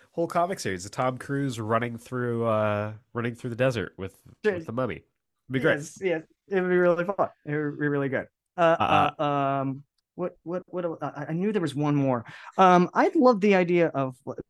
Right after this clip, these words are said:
Speaker 2: please make, please make Van Helsing, like, a, a running line of all of these books, please. Like, that's
Speaker 1: Yeah.
Speaker 2: uh, just do what they were gonna do with the Dark Universe, but, like, better,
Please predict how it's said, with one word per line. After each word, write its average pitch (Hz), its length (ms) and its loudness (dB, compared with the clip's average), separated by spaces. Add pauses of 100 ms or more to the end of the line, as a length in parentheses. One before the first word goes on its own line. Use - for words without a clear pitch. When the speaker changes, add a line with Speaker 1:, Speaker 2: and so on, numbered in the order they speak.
(200)
Speaker 2:
please 277 320 6
make, 202 260 6 (180)
please 392 220 4
make 254 220 4 (420)
Van 175 220 -4
Helsing, 156 560 -4
like, 120 240 -2
a, 165 320 -6
a 151 160 4
running 151 480 2
line 113 340 -2
of 123 140 -4
all 143 260 4
of 120 60 -2
these 113 180 -6
books, 82 300 -10
please. 175 420 -2
Like, 131 220 -6
that's 214 320 0
Speaker 1:
Yeah. 127 320 -2
Speaker 2:
uh, - 260 -14 (240)
just 285 300 0
do 262 160 6
what 226 180 6
they 214 80 6
were 202 100 4
gonna 185 160 2
do 160 200 2
with 170 100 -2
the 147 60 -8
Dark 143 280 0
Universe, 143 420 -2
but, 127 200 -2
like, 113 240 -8
better, 135 460 0